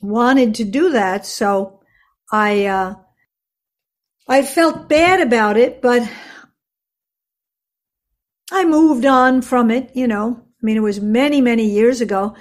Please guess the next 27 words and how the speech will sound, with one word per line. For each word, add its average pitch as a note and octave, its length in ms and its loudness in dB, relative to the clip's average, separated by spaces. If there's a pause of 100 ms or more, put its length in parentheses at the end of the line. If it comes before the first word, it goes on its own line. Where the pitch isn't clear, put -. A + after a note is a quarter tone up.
(300)
But B3+ 180 0
when C4 240 4
these D4 580 0 (320)
recordings B3 680 0
surfaced D#4+ 720 -2
in A3 200 0
two D4 220 -2
thousand A#3 480 -2
nineteen, G#3+ 1000 -6 (1400)
now B3 1080 0 (340)
hearing D4+ 800 0
the G#3 100 -2
sound C4 600 -2
of F#3 180 -6
just D4 540 -4
the C4 80 -8
two D#4 340 -4
of A#3+ 100 -4
us F#3 240 -6
without A3+ 400 -2
the D4+ 60 -6
production A3+ 960 -4 (540)
that A3 160 -2
would G#3+ 160 0
occur G#3 560 -2
on G3 400 -6
albums, G#3 800 -4